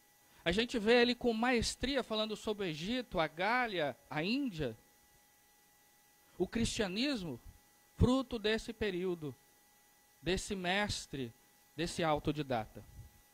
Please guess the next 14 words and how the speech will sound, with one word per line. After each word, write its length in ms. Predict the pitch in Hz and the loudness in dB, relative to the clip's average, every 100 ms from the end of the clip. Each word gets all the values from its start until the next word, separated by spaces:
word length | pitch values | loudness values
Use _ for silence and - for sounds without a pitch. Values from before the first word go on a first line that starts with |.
| _ _ _ _ _ _ _ _ _ - - - | _ _ _ _ _ _ _ _ _ -20 -8 0
No 60 | |
entanto, 380 | 254 277 294 294 | 2 4 2 2
nesse 340 | 262 285 - | 2 0 -4
período, 680 | 254 226 196 247 277 240 269 - - | -6 -6 -4 -4 -6 -6 -8 -10 -8
ele 140 | 202 233 | -6 -6
começa 580 | 247 220 226 247 247 220 - | -4 -2 -2 -2 -6 -10 -6
a 180 | 202 214 | -4 -4
se 220 | 214 - | -6 -12
questionar 760 | 240 - 294 - 247 175 151 147 - _ - - | -12 -6 -6 -4 -4 -2 -2 -4 -10 _ -20 6
sobre 300 | 220 208 202 | 10 10 8
a 40 | |
realidade 560 | 196 185 165 160 156 156 | 6 4 6 6 6 4
da 120 | 143 | 2
vida. 360 | 127 127 117 | 2 0 -2